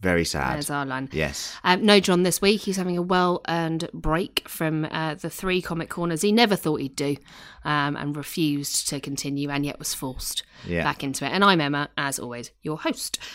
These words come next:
Speaker 2: Uh, so this week we had an interesting episode. Um, we're gonna do our usual structure, overall review, Blueberry scores. Then we'll talk about the, uh,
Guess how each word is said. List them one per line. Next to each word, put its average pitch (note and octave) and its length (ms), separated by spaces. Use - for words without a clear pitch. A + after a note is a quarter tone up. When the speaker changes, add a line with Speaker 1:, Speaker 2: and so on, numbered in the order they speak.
Speaker 2:
Uh, E3+ 280
so G3 160
this A3+ 240
week G#3+ 280
we G3 120
had F3 420
an E3 200
interesting F#3 580
episode. A#3 640
Um, D#3+ 300
we're F3+ 80
gonna F#3 240
do F3+ 260
our E3 200
usual A3+ 580
structure, C#4+ 560
overall E3+ 500
review, C4 600
Blueberry D3 400
scores. C4 680
Then D3+ 220
we'll D3 160
talk D3+ 260
about D3 320
the, D#3+ 120
uh, D#3 80